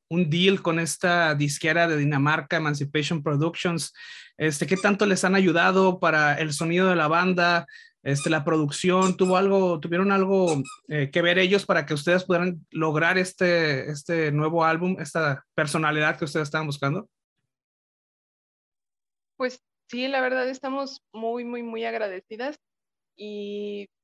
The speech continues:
Speaker 2: todo esto se dio realmente con, o sea, gracias a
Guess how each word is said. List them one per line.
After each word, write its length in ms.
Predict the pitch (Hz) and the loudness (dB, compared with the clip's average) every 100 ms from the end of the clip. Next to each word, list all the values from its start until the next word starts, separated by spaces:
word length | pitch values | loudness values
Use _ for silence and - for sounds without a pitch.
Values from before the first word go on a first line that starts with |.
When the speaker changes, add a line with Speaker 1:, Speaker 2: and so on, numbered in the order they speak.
| _ _ | _ _
Speaker 2:
todo 220 | 247 247 | -2 0
esto 240 | 277 - 294 | -4 -6 -6
se 220 | 294 233 | -4 -4
dio 180 | 214 214 | -4 -4
realmente 540 | 214 214 208 208 208 | -6 -8 -10 -10 -10
con, 720 | - 196 180 180 180 180 180 _ _ _ _ _ _ | -8 -8 -6 -8 -10 -14 -20 _ _ _ _ _ _
o 40 | - | -12
sea, 160 | 208 | -10
gracias 420 | 196 196 202 214 | -6 -6 -6 -10
a 440 | 214 190 180 180 | -8 -10 -10 -12